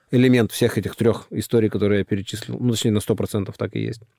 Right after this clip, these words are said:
А второй вопрос, не хочется травмировать дальше воспитание. То есть рождение одно,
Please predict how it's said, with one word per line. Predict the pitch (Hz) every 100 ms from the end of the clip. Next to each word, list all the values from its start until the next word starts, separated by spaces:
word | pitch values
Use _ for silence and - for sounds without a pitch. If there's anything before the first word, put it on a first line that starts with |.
| -
А | 113
второй | - 139
вопрос, | 147 123 123 120 - -
не | 117
хочется | 139 131 120
травмировать | 120 117 113 101 95 - -
дальше | 110 104 -
воспитание. | 98 - 101 101 104
То | -
есть | -
рождение | 98 98 110 101
одно, | 95 131 151